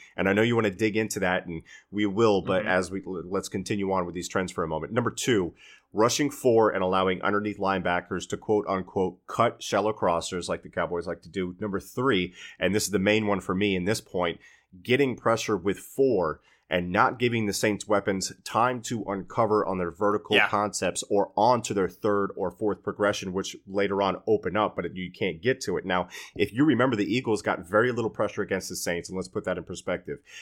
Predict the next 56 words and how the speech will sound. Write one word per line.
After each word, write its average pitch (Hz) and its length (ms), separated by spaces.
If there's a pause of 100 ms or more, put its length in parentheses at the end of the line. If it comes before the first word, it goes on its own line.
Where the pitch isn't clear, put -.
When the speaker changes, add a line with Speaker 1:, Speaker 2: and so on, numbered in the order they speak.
(160)
Speaker 1:
Eagles 131 260
pressured 110 460
Drew 117 220
Brees 107 360
on 90 180
twenty-seven 113 500
percent 101 240
of 98 40
his 98 100
dropbacks, 90 580 (240)
their 107 160
lowest 110 320
total 101 240
of 85 100
the 82 80
year. 73 180
The 82 80
Cowboys 113 440
pressured 104 320
Brees 104 260
on 92 200
thirty-seven 147 640
percent 101 300
of 87 60
his 85 140
dropbacks, 85 520 (300)
ten 101 200
points - 280
higher. 87 340 (460)
What 120 280
made 117 260
that 98 220
pass 98 240
rush 95 160
go 95 160
for 90 100
the 85 80
Cowboys? 82 560
Well, 98 240 (300)
Anthony 120 320
Brown 113 420
got 95 240
home 110 380
on 95 220
his 107 260
lone 90 220
blitz, 90 280
and 95 80
we 87 60
could 92 100
talk 98 200
about 90 260
that 95 180
play 95 160
later, 92 260
but 90 220